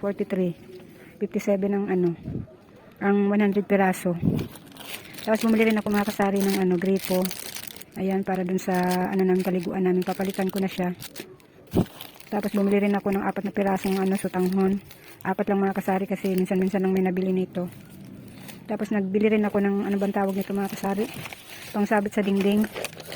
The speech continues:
Ayan, tatlong piraso binili ko, mga kasari. Ang mahal. Ano lang naman to siya, ah, yung parang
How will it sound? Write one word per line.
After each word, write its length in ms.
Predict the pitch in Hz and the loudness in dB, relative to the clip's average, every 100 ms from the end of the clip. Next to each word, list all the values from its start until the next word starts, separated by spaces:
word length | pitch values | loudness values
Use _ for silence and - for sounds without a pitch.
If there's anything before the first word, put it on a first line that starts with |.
| - - - - | -12 -14 -16 -4
Ayan, 320 | 190 196 196 202 | 0 2 2 0
tatlong 240 | 220 214 | 0 2
piraso 240 | 208 202 | 2 2
binili 320 | 208 202 202 196 | 2 -2 -2 -2
ko, 80 | |
mga 160 | 202 196 | -2 -2
kasari. 320 | 196 196 196 | 0 -2 0
Ang 80 | 190 196 | 0 0
mahal. 240 | 202 208 214 - - - - - - | 0 -2 -4 -14 -20 -20 -20 -20 -12
Ano 160 | - 202 | 0 2
lang 160 | 208 | 4
naman 240 | 208 208 208 | 2 2 0
to 80 | |
siya, 160 | 220 202 | 0 0
ah, 160 | 196 196 | 2 2
yung 160 | 202 | 0
parang 320 | 196 196 202 | 2 2 2